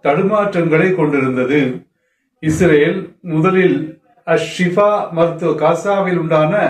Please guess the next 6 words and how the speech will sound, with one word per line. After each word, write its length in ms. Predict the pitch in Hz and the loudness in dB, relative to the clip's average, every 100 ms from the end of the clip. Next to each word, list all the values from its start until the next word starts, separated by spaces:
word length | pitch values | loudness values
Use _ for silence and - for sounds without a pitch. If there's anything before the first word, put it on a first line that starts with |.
| - - _ - _ | -4 -14 _ -20 _
ஷிஃபா 720 | - - 180 180 220 214 - 160 | -14 -2 0 4 2 2 -2 -6
மருத்துவமனையை 1300 | 143 170 190 - 190 180 165 160 160 151 127 - _ _ _ _ _ | -2 0 -2 -4 -2 2 2 0 0 0 0 -4 _ _ _ _ _
அழிக்கும் 580 | 147 160 220 - 202 180 | 0 2 2 -2 -6 -2
போது, 320 | 156 151 220 175 - - - - | 2 2 2 0 -2 -6 -12 -2
தாக்கும் 520 | 160 190 208 190 165 | 0 0 -2 -4 -2
போது 280 | 156 156 | 0 0